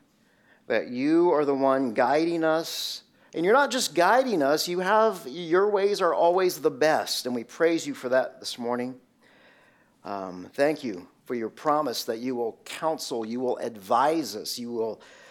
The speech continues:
watch over us. And as you watch over us, Lord God, this morning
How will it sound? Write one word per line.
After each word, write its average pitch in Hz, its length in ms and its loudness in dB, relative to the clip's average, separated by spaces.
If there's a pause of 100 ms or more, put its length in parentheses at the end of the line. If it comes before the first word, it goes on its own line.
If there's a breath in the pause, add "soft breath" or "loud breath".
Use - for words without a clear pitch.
(140 loud breath)
watch 139 480 0
over 120 440 -2
us. 87 640 -8 (720)
And 117 120 -4
as 143 220 0
you 156 80 -2
watch 143 300 2
over 131 340 2
us, 120 220 -6
Lord 120 180 -2
God, 113 260 -2
this - 200 -8
morning 120 480 -2